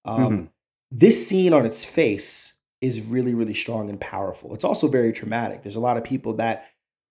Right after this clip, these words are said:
Speaker 1: will decide not to watch this movie, knowing
Speaker 2: Hmm.
Speaker 1: that this type of scene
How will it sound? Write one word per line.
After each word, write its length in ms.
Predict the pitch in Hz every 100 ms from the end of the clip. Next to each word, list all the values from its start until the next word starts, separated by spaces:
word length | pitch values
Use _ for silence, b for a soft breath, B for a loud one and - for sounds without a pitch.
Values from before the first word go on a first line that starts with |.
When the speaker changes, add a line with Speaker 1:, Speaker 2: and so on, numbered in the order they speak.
| _ _ _ _
Speaker 1:
will 540 | 139 131 120 117 113 - _ 123
decide 360 | - 123 107 101
not 220 | 104 -
to 80 | 131
watch 280 | 127 135 -
this 160 | 135
movie, 320 | 139 143 160 160 _ _
knowing 520 | 117 127 127 131 131 -
Speaker 2:
Hmm. 40 |
Speaker 1:
that 280 | 117 104 127
this 180 | 131 -
type 240 | 143 123
of 80 | 113
scene 500 | - 135 127 127 127